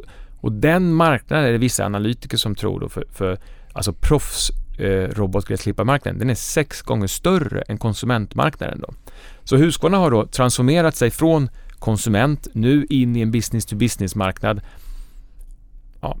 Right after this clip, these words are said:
så det, det var några av de bitarna. Och sen så tror jag att Husqvarnas marginaler också kommer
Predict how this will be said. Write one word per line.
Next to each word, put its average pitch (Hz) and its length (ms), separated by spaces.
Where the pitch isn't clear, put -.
så 127 120
det, 131 140
det 160 140
var 170 120
några 175 420
av 165 80
de 110 200
bitarna. 104 420
Och 143 160
sen 127 120
så - 80
tror 123 160
jag 110 60
att - 100
Husqvarnas 101 500
marginaler 104 640
också - 240
kommer 87 240